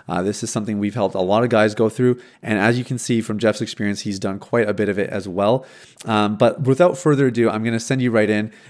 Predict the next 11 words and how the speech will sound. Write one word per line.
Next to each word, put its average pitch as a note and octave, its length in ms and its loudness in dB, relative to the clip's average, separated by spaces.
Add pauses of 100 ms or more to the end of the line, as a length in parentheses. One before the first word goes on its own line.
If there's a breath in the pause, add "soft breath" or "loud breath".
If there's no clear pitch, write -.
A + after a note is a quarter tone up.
And, A2 260 2
um, G2+ 480 0
the B2+ 80 2
last D3 220 2
thing D#3+ 100 2
I'll A#2+ 80 2
just A#2 180 -4
really B2 200 2
say A#2 180 2
about G2+ 240 2
Jeff G#2+ 320 0